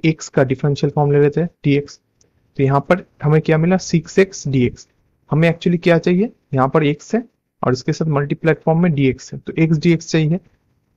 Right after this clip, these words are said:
तो हम X D X को क्या लिख सकते हैं, x dx is equal to d z by six। अब यहाँ पर जो function हमें total दिया हुआ था, इसको हम replace करके क्या लिख सकते हैं, integral of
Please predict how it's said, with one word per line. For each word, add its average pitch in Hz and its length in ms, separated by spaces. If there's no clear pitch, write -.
तो 139 60
हम 135 180
X 143 220
D 156 100
X 147 140
को 156 100
क्या 156 160
लिख 151 140
सकते - 340
हैं, 220 100
x 139 260
dx 160 300
is 131 100
equal 127 220
to 170 140
d 131 160
z 165 100
by 147 240
six। - 300
अब - 180
यहाँ 139 280
पर 165 100
जो 156 120
function 147 340
हमें 151 140
total 135 300
दिया 123 160
हुआ 117 180
था, 180 180
इसको 156 260
हम 151 120
replace 143 300
करके 151 240
क्या 143 200
लिख 143 160
सकते - 320
हैं, 208 160
integral 143 680
of 123 80